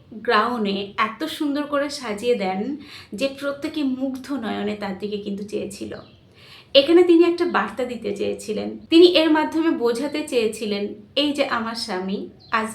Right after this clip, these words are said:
পরকীয়ায় লিপ্ত, এটা তার ব্যর্থতা, সে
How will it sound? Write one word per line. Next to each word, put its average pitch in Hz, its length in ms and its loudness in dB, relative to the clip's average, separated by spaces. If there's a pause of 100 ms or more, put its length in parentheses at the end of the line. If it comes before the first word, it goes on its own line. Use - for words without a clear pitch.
পরকীয়ায় 226 600 -2
লিপ্ত, 202 320 -8 (920)
এটা 370 200 2 (200)
তার 269 180 6 (100)
ব্যর্থতা, - 520 -4 (400)
সে 330 100 0